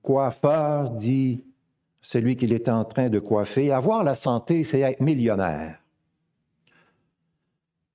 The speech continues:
Et celui qui se faisait coiffer dit, « Oui, mais la grande faucheuse,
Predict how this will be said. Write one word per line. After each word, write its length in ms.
Et 180
celui 300
qui 80
se 100
faisait 320
coiffer 480
dit, « 200
Oui, 680
mais 240
la 160
grande 320
faucheuse, 1080